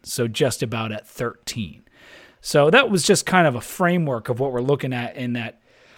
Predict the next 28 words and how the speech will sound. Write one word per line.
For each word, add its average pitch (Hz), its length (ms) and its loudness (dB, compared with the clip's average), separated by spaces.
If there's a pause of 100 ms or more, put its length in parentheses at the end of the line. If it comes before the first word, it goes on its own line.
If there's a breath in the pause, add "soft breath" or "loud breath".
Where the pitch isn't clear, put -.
(500 soft breath)
matchup 160 420 2
coming 143 320 0
up 180 240 6
in 127 60 -6
the 123 80 -4
first 143 240 0
game 143 180 -2
of 127 60 -6
the 107 60 -8
season, 143 540 0
but 127 480 0 (680)
by 185 160 6
and 170 220 4
large, 147 400 2
most 156 380 4
people 139 440 -6 (180)
don't 165 180 4
have 151 140 4
us 120 140 -2
anywhere 135 320 -2
near 123 540 -4 (240)
the 135 80 -2
top 123 260 0
twenty-five. 101 840 -4
And 123 100 -4
if 113 100 -6
you 123 60 -4
take 139 380 2